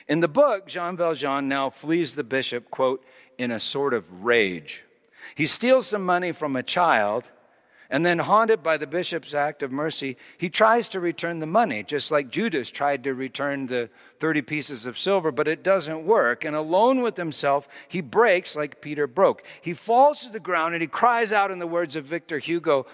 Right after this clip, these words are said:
"I'm a wretch." Then his heart burst and he began to cry. "It was the first time that he had wept in nineteen years," writes Victor Hugo.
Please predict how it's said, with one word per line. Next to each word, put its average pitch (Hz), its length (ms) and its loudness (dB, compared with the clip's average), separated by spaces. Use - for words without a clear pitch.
"I'm 156 200 2
a 151 80 0
wretch." 147 560 0
Then 220 260 4
his 247 220 -2
heart 202 380 2
burst 185 400 -2
and 165 140 -6
he 156 100 -4
began 151 480 -4
to 135 120 -10
cry. 101 560 -2
"It 170 80 2
was 180 260 -2
the 202 80 -2
first 269 400 -2
time 233 240 -2
that 185 180 -2
he 170 140 -6
had 160 140 -4
wept 175 340 -2
in 143 180 -8
nineteen 151 540 -10
years," 131 460 -6
writes 98 280 -14
Victor 95 300 -20
Hugo. 101 480 -14